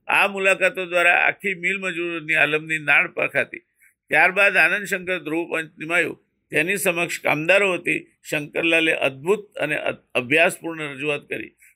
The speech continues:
પરિણામે કામદારોનો પા-, પગારમાં પાંત્રીસ ટકા વધારો થયો.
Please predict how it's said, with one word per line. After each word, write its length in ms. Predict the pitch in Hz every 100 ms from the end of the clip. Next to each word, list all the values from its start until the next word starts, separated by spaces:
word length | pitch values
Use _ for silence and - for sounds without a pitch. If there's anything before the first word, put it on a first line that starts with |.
| _
પરિણામે 600 | 143 175 185 180 175 180 _ _ _
કામદારોનો 760 | 135 147 156 170 165 165 156 _ _
પા-, 280 | 147 139 _
પગારમાં 760 | 139 147 170 160 123 - _ -
પાંત્રીસ 480 | 135 139 196 202 -
ટકા 220 | 139 151
વધારો 380 | 139 131 131 135
થયો. 300 | 139 131